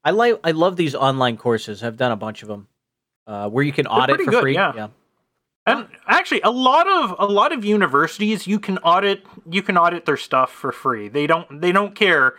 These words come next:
Speaker 2: As long as there, as long as there's room in the class, they don't give a damn. It's just that you're not gonna be doing any assignments, you're not gonna be doing the exam, so you don't get any credit.
Speaker 1: Yep. It's a,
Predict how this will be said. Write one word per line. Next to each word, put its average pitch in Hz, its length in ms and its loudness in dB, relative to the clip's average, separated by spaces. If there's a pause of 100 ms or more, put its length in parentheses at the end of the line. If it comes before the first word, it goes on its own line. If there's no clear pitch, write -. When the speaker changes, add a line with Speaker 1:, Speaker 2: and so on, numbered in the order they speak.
(380)
Speaker 2:
As 165 180 2
long 233 240 4
as 208 80 0
there, 220 360 2
as 190 120 0
long 208 260 4
as 226 120 -2
there's 214 200 2
room 185 380 2
in 185 120 0
the 165 60 2
class, 180 680 0 (160)
they 165 540 2 (480)
don't 170 280 0
give 165 180 2
a 165 120 2
damn. 123 440 -2 (140)
It's - 540 -4 (320)
just 165 160 -2
that 160 180 0
you're 180 120 2
not 185 200 2
gonna 175 140 0
be 151 160 -2
doing 147 280 0
any 117 180 -2
assignments, 185 580 0
you're 156 80 -4
not 147 200 2
gonna 147 160 -6
be 135 140 -6
doing 127 380 -6
the 117 100 -6
exam, 156 640 0 (220)
so 170 120 -2
you 175 100 4
don't 160 140 0
get 151 140 2
any 123 180 -4
credit. 113 480 -4 (120)
Speaker 1:
Yep. 139 220 -4 (680)
It's - 100 -20
a, 208 220 -6